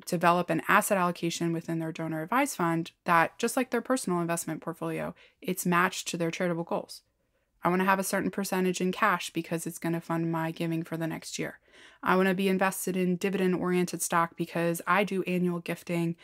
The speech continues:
and I want some dividend income that's going to help support those annual gifts.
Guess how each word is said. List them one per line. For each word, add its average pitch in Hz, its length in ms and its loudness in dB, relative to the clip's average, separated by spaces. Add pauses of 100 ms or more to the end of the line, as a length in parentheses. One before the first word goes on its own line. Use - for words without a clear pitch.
(340)
and 165 320 4
I 180 180 4
want 180 260 2
some 170 280 0
dividend 170 360 -2
income 165 580 -2 (380)
that's 165 260 2
going 170 340 0
to 165 500 0
help - 240 0
support 160 420 -4
those 160 180 -2
annual 160 300 -4
gifts. - 360 -10